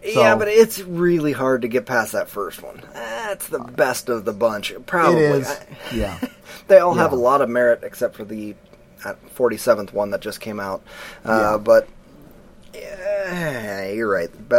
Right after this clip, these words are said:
Speaker 1: the first one's the
Speaker 2: <laughs>
Speaker 1: best. Okay, wrapping up this, uh, uh, episode of the Top one hundred for me, number sixty-one. This is the one that I might take a little bit of flack for, and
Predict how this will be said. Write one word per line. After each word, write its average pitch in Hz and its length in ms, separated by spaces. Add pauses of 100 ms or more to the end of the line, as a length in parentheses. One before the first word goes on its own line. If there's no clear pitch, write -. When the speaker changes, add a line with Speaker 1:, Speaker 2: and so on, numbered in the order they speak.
(100)
Speaker 1:
the 113 140
first 131 200
one's 104 180
the 170 60
Speaker 2:
<laughs> - 20
Speaker 1:
best. - 240 (440)
Okay, 185 420
wrapping 175 400
up 156 100
this, 160 320
uh, - 60
uh, 120 1300 (160)
episode 131 420
of 120 120
the 117 60
Top 131 260
one 123 80
hundred 127 200
for 117 120
me, 123 160
number 139 260
sixty-one. 117 720
This 226 180
is 220 100
the 180 80
one 170 160
that 143 80
I 135 80
might 139 260
take 135 180
a 127 60
little 127 180
bit 123 140
of 117 100
flack 110 320
for, 107 340 (380)
and 180 280